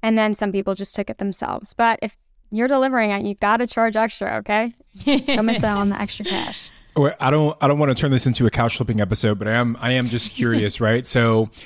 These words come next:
Speaker 3: um, w-, like, how were you sourcing these couches? And then what kind of work did you have to do to get them ready for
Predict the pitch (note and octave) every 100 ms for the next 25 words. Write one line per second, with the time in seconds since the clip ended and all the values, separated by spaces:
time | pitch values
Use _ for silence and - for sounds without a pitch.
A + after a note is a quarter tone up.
0 | - - A2+ A2+ A2 A2+ B2+ - _ -
1 | C3+ - F#3 E3+ - C#3+ B2 - C3+ C#3+
2 | D3 C#3 B2 - A2 A#2+ C#3+ C3+ C3+ C3+
3 | C3+ B2 B2 B2 A2+ - A#2 A#2 C#3+ C#3+
4 | D3 - - - - B2 A#2 A2 A2 G#2+
5 | B2 B2+ A2+ F#2+ G#2+ A2 A2 G2+ G#2+ -
6 | A2+ G#2+ G2+ G#2 G#2+ F#2+ G2+ G#2+ - G#2+
7 | G#2 G2 G2+ G2